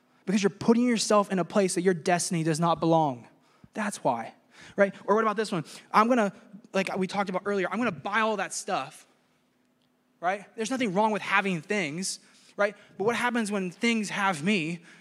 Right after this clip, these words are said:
and now I can't walk out my destiny because I arrested my destiny to get things that don't really matter to begin with? Like, and then all of a sudden we find ourselves playing in a vineyard. What about this one?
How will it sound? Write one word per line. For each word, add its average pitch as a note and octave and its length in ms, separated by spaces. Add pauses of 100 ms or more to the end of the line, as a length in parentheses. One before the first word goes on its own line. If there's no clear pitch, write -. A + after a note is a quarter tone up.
and F3+ 100
now G3+ 120
I G#3+ 60
can't G3+ 200
walk G#3 180
out G#3 100
my F#3+ 120
destiny F#3 480
because E3+ 240
I F3+ 140
arrested G3+ 440
my F3 180
destiny D#3+ 640 (200)
to F#3 100
get D#3+ 300
things G3 180
that D#3 260
don't F#3+ 200
really F#3+ 160
matter E3+ 380
to E3+ 120
begin E3 300
with? B2+ 320 (1120)
Like, A3+ 200 (420)
and G#3+ 120
then A#3 80
all A#3+ 180
of A#3+ 100
a A#3 40
sudden A#3+ 300
we G#3+ 80
find A3 340
ourselves G3+ 320 (380)
playing A3+ 640
in F#3+ 340 (600)
a E3 140
vineyard. F3+ 380 (100)
What G#3 140
about G#3+ 140
this G#3 140
one? F3+ 140